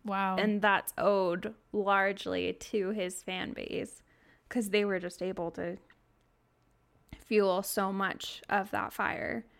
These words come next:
Speaker 2: And then Elvis Presley,
Speaker 1: Oh,
Speaker 2: who
Speaker 1: yeah.
Speaker 2: <laughs> we all know caused quite a stir. <laughs>
Speaker 1: Yeah.
Speaker 2: And, um, he, he was kind of controversial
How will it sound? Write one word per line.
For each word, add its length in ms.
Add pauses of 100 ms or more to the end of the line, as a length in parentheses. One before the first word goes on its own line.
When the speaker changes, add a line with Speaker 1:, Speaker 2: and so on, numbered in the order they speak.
(480)
Speaker 2:
And 200
then 520
Elvis 420
Presley, 680 (540)
Speaker 1:
Oh, 120
Speaker 2:
who 160
Speaker 1:
yeah. 220 (460)
Speaker 2:
<laughs> 420
we 240
all 300
know 540
caused 440
quite 320
a 80
stir. 420 (340)
<laughs> 280
Speaker 1:
Yeah. 600 (760)
Speaker 2:
And, 420
um, 520 (320)
he, 320
he 180
was 180
kind 240
of 80
controversial 1000